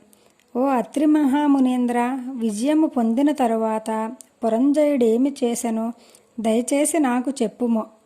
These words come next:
అని అనగా, అది విని అత్రి మహాముని ఇట్లు చెప్పెను. శ్రీ మహావిష్ణువు అనుగ్రహము వలన తనకు విజయము కలిగిన నాటి నుండి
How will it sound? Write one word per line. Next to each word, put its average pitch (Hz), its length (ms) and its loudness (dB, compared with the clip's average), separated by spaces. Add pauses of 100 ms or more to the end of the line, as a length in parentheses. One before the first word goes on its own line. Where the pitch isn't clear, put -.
(100)
అని 254 160 0
అనగా, 214 560 -4 (360)
అది 226 200 0
విని 269 480 2
అత్రి 262 280 -2
మహాముని 285 580 2
ఇట్లు 269 240 -4
చెప్పెను. 226 520 -6 (540)
శ్రీ 226 260 0
మహావిష్ణువు 302 880 2
అనుగ్రహము 262 680 0
వలన 247 480 -2 (340)
తనకు 240 220 -2
విజయము 220 400 0
కలిగిన 254 420 0
నాటి 233 340 -2
నుండి 226 500 0